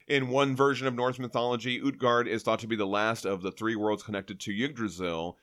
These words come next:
being the home of the external cosmic forces. And we get this issue four cover. So this is kinda like the inverse of the issue two, right? The issue two had all the Svartalfs, and this one's got,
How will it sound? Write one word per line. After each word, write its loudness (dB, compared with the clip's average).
being 0
the -2
home -4
of -6
the 0
external -4
cosmic -6
forces. -8
And 0
we 4
get 4
this 4
issue 0
four 2
cover. 2
So 6
this 2
is 0
kinda 6
like 6
the 4
inverse 4
of 4
the 0
issue 2
two, 4
right? 4
The 2
issue 2
two 0
had 2
all 4
the -2
Svartalfs, 4
and -4
this -6
one's -6
got, 0